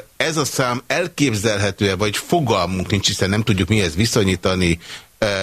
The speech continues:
mihez lehetne visz-, tehát nem tudjuk mihez viszonyítani ahhoz képest, hogy összesen vajon hányan léphették át a határt, miközben hatvanegyezer embernek volt egy papírja, amivel egyébként úgy ment el, hogy közben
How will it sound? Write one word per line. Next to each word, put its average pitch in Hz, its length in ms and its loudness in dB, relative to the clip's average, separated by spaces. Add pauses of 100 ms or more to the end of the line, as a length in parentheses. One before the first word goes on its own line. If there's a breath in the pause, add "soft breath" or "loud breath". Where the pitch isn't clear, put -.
(220)
mihez 120 380 2
lehetne 107 440 -2
visz-, 110 240 -4
tehát 98 160 -2
nem 143 120 0
tudjuk 110 260 -2
mihez 107 200 0
viszonyítani 101 540 0
ahhoz 127 320 0
képest, 107 340 0
hogy 101 160 -2
összesen 90 560 2
vajon 87 220 0
hányan 80 320 -4
léphették 80 520 -6
át 78 160 0
a 69 40 -4
határt, 101 440 0 (220 loud breath)
miközben 107 360 0
hatvanegyezer 92 800 0
embernek 113 920 -2
volt 113 280 0
egy 95 120 -2
papírja, 131 880 2 (120)
amivel 110 440 -2
egyébként 104 800 -2 (100)
úgy 104 120 4
ment 85 260 0
el, 123 180 0
hogy 104 160 -2
közben 95 560 -2